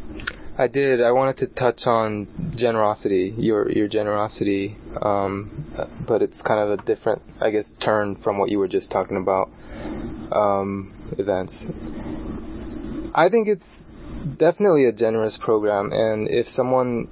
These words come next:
um, wants to analyze the situation with me, I'd be happy to sit down with them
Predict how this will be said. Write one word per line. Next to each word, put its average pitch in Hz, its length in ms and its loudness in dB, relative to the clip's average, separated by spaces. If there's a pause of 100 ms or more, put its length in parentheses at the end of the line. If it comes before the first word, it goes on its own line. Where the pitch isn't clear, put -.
(580)
um, 107 520 0 (920)
wants 117 340 0
to - 120 0
analyze 113 500 4
the 107 80 -2
situation 110 640 0
with 107 160 -2
me, 104 380 -2 (240)
I'd 107 180 0
be 110 100 2
happy 110 240 2
to 104 80 0
sit - 220 -6
down 104 260 2
with 101 120 -4
them 107 420 -2